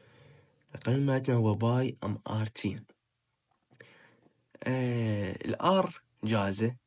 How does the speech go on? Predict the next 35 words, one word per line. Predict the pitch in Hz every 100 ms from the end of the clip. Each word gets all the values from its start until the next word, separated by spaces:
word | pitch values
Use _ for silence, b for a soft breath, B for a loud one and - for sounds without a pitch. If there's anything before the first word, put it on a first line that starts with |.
| - _ _
التي | 117 - - 147 151 -
كذلك | - 104 135
جازة، | 131 117 98 92 139 - _
هي | - 104
هاي | 101 117
خمسة | - 120 -
وعشرين | - 139
سيليزي، | - 95 - - - b b
بس | 120
باقي | - 131 127
نحولها | - 120 127
للكلفن. | 123 - 104 92 104 - B B B
شلون | - 139
نحولها | 143
للكلفن؟ | 139 165 131 139 - B B B B B B -
نجمعها | 104 143 131 107
بخمسة | - 143 147
وعشرين | 139 - 180
سيليزي، | 185 101 123 - - _ b b b b b b _ - -
آه، | 107 107
عفوًا، | - -
نجمعها | 117 120 131
بخم-، | 123 131 127 -
آه، | 107
ميتين | 110 113 113 135
وثلاثة | 123 127
وسبعين | 120 - - 117 151 _ _ _ _ b b _ - -
زائد | 120
خمسة | 123 123 -
وعشرين | - - 135
يطلع | -
لنا | - 107
ميتين | 120 113
وثمانية | 110 131
وتسعين. | 147 - - -